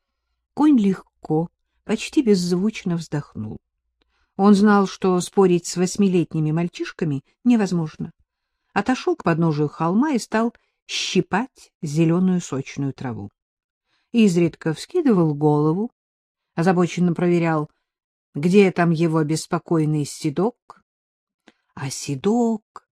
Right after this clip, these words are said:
уже в упоении карабкался вверх, на вершину пологого холма. Это был самый высокий холм среди всех.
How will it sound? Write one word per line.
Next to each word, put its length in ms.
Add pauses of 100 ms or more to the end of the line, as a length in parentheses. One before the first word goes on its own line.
(260)
уже 240
в 100
упоении 680
карабкался 880
вверх, 640
на 160
вершину 840 (200)
пологого 480
холма. 560 (1080)
Это 140
был 140
самый 500
высокий 600
холм 440
среди 360
всех. 460